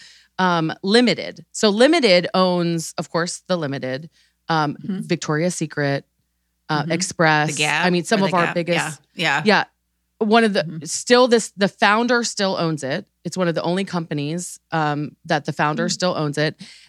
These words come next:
Speaker 1: Um, and it was the first company to think of returns
Speaker 2: Mm.
Speaker 1: being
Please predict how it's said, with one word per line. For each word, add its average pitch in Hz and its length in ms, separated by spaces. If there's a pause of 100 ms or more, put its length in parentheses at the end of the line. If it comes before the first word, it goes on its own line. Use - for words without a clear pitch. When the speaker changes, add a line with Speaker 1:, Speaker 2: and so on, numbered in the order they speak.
(140)
Speaker 1:
Um, 156 360 (100)
and 170 320 (580)
it 196 120
was 180 120
the 190 60
first 214 320
company 175 460
to 160 220
think 156 300
of 156 160
returns - 800 (920)
Speaker 2:
Mm. 262 360
Speaker 1:
being 175 460